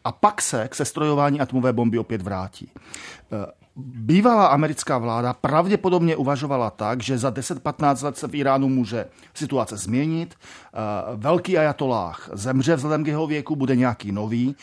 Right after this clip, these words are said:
ale to nutně neznamená, že íránský, eh, islamistický režim, že se zmírní. A prezident Trump, eh,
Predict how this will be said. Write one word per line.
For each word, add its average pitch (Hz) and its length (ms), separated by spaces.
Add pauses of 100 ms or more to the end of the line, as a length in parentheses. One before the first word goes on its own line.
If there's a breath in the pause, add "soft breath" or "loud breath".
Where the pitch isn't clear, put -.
(240 loud breath)
ale 139 120
to 156 120
nutně 190 400
neznamená, 107 720 (380 loud breath)
že 120 160
íránský, 160 840 (320)
eh, 127 40 (300)
islamistický 160 680
režim, 110 440 (260 loud breath)
že 110 120
se 190 120
zmírní. 175 560 (640 loud breath)
A 127 360 (100)
prezident 160 360
Trump, 170 340
eh, - 20